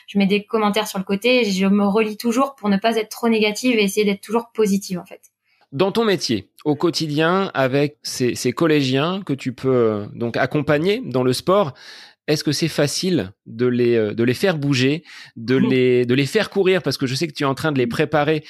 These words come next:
Speaker 2: pour, euh, pour les crosses, hein. On est, euh, en
Speaker 1: Mm.
Speaker 2: plein mois d'octobre, donc sur cette saison des, des crosses pour les collèges. Mon fils doit passer son,
Speaker 1: Mm.
Speaker 2: son cross la semaine prochaine également, juste avant les vacances. C'est pas si simple de les faire, euh,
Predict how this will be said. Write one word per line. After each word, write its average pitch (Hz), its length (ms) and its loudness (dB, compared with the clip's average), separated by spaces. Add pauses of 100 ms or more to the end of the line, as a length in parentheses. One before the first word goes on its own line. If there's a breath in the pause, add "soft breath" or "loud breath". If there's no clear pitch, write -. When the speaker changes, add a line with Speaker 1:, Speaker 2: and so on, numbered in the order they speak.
(260 loud breath)
Speaker 2:
pour, 147 260 0
euh, 120 180 4
pour 127 200 0
les 127 100 2
crosses, - 340 -2
hein. 165 120 0
On 131 140 -2
est, 127 100 0
euh, 110 180 2 (300 loud breath)
en 123 100 2
Speaker 1:
Mm. 220 60 0
Speaker 2:
plein 180 160 2
mois 170 120 2
d'octobre, 160 380 2
donc 127 160 -4
sur - 160 -6
cette 123 200 -4
saison 135 340 0
des, 107 300 0 (220 loud breath)
des 120 140 0
crosses 151 360 -2
pour 123 140 -4
les 117 120 2
collèges. 156 480 0
Mon 120 160 -6
fils 143 200 -6
doit 113 220 0
passer 120 300 -2
son, 120 120 2
Speaker 1:
Mm. 104 220 -2
Speaker 2:
son 117 200 -8
cross - 360 -2
la 113 80 0
semaine 127 220 -2
prochaine 131 400 0
également, 123 360 2
juste 147 220 -2
avant 131 160 2
les 123 120 4
vacances. 151 420 0 (720 loud breath)
C'est - 160 -2
pas 165 120 0
si 131 140 -4
simple - 420 -2
de 117 120 -2
les 113 120 2
faire, 135 380 0
euh, 107 340 4